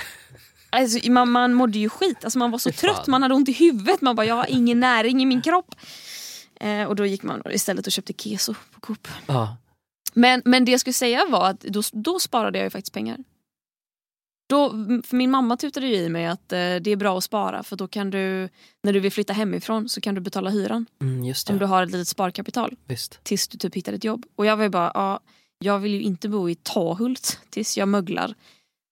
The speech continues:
Speaker 1: Så jag vill ju flytta hemifrån." Och då, jag tror jag sparade typ så här trehundra spänn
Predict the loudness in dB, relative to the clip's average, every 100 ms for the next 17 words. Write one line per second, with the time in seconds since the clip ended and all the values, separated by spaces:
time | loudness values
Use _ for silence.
0 | _ -4 0 0 0 -2 -4 -4 -4 -4
1 | -8 -2 2 2 2 -2 0 -2 -2 0
2 | 0 -2 -6 -8 -10 -10 -8 -6 -8 -10
3 | -8 -8